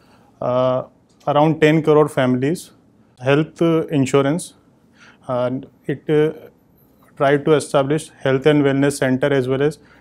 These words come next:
try to provide secondary as well as tertiary care to the people. Uh, around five lakh insurance is there per annum per family.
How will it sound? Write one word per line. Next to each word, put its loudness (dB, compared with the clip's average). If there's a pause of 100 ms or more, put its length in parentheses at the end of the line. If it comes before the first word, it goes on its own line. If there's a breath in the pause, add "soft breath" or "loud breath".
(120)
try 0
to -2
provide -2
secondary -2
as 0
well -2
as -4
tertiary -2
care -2
to -2
the -2
people. -6 (460 soft breath)
Uh, 0
around 0
five 2
lakh 0
insurance -4
is -4
there 0
per -2
annum -4
per -2
family. -4